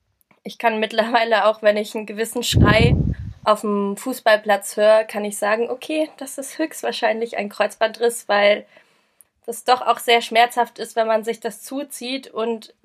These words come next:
gewisse Frauen, die schon mal auch einen Kreuzbandriss hatten oder Spielerinnen oder Sportler, denen sieht man das an, wenn es sich wieder reißt und sie es genau wissen, dass jetzt das Kreuzband wieder gerissen ist, weil das meistens auch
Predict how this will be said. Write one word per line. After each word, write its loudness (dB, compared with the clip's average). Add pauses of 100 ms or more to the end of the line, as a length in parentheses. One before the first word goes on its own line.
(160)
gewisse -4
Frauen, 4 (300)
die -2
schon -6
mal 6
auch 4
einen 0
Kreuzbandriss -2
hatten 2
oder 2
Spielerinnen 0
oder -2
Sportler, -4 (440)
denen -2
sieht -6
man 2
das 0
an, 0
wenn 4
es -10
sich -4
wieder 4
reißt 4
und -10
sie -6
es -6
genau 4
wissen, -6
dass -4
jetzt -2
das -8
Kreuzband 0
wieder 2
gerissen -8
ist, -8
weil 4
das 2
meistens 0
auch 2